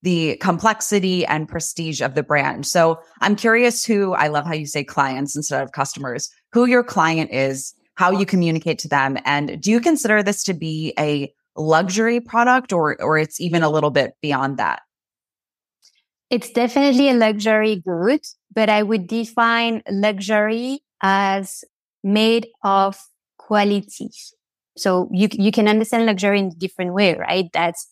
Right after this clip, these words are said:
Speaker 2: it's part of, like, the tradition or the craft. And then you realize that the cost of good is not that high. It's just, like, the branding and the equity that have lived for so long. And that makes you, uh, a luxury good. In our case, of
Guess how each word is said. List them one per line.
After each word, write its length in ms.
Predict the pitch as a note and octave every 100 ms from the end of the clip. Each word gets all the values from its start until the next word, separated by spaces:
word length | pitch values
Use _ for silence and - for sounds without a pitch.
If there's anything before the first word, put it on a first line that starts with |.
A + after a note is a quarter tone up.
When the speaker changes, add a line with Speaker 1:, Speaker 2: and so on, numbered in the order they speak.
| _ _ _ _
Speaker 2:
it's 220 | G3 F#3+
part 220 | - F3+ F3+
of, 120 | E3
like, 200 | E3 F3
the 100 | E3
tradition 640 | - F#3+ E4+ F#4+ B3 G3
or 100 | F3
the 140 | E3 -
craft. 580 | - D4+ A#3+ F#3 -
And 180 | F#3 F3
then 260 | F3+ F3+ F#3+ _ _ _
you 100 | G3
realize 340 | F#3+ G3+ G3+ G3+
that 140 | F3
the 60 | F3
cost 320 | - E4 -
of 140 | G3+
good 120 | G3+ G#3+
is 140 | G3
not 180 | G3+ F#3+
that 160 | F3 -
high. 320 | G3 F3+ - - G3+
It's 200 | - -
just, 280 | F3 -
like, 240 | F#3 F3+ F3 - _ _
the 160 | - F#3+
branding 680 | F3+ A3+ A#3+ A#3 G3+ F#3 F#3
and 100 | F3+
the 120 | F#3+
equity 460 | A#3 - A3 A3+ F3
that 160 | F3
have 200 | F3 F#3
lived 300 | F3+ G3+ G3 -
for 140 | F3+
so 240 | F3+ A#3+ A#3+
long. 300 | E3 - -
And 160 | F#3+
that 160 | G#3 G#3+
makes 320 | G#3+ G3+ -
you, 60 | G#3+ -
uh, 300 | F3+ F3+ F3
a 120 | F#3+
luxury 380 | F#3 F3+ F3+ F3
good. 200 | E3 F3 _ _ _ _
In 160 | G3+ A#3+
our 200 | F#4 D4+
case, 540 | - F#3+ C4+ - -
of 60 | -